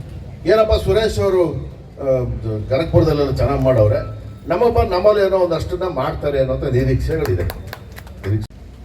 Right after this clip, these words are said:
ಚನ್ನಪಟ್ಟಣದಲ್ಲಿ ಯಾರ್ಯಾರು ಏನಾರ, ಏನು ಹೇಳಕ್ಕಲ್ಲ, ಯಾರ್ಯಾರು ಏನಾಗಿದ್ರು ಕೂಡ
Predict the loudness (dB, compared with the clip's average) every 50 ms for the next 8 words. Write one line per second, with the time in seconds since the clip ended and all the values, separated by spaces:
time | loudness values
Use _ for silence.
0 | -16 -8 0 2 2 4 4 4 4 4 4 2 0 0 0 0 2 2 0 -2
1 | -2 -4 -8 -10 -10 -14 -16 -20 -20 -20 -20 -20 -20 -16 -12 -10 -8 -6 -2 2
2 | 2 2 2 2 2 4 4 4 4 4 2 2 2 0 2 2 2 4 2 2
3 | 2 2 2 2 2 2 2 0 0 0 0 0 0 2 2 2 2 2 2 2
4 | 2 2 2 0 2 4 4